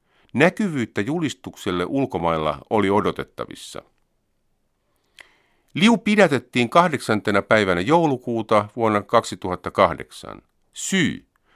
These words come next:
koska hän oli yksi keskeisistä Peruskirja nolla kahdeksan laatioista. Hänet tuomittiin virallisesti vasta kahdeskymmenesviides joulukuuta kaksituhattayhdeksän kiihottamisesta valtionvastaiseen toimintaan.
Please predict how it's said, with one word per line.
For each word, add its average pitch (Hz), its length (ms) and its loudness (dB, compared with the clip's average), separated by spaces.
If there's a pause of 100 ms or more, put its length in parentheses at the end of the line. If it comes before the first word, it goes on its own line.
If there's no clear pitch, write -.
(280)
koska 135 320 0
hän 143 200 4
oli 135 140 2
yksi 165 600 -4
keskeisistä 101 760 -2
Peruskirja 98 680 0
nolla 110 320 2
kahdeksan 87 640 0
laatioista. 71 720 0 (1080)
Hänet 190 320 4
tuomittiin 131 600 2
virallisesti 123 680 2
vasta 123 520 2
kahdeskymmenesviides 127 1080 -2
joulukuuta 117 800 0 (300)
kaksituhattayhdeksän 107 1500 -2 (400)
kiihottamisesta 101 1120 0 (140)
valtionvastaiseen 90 1080 0
toimintaan. 67 800 -2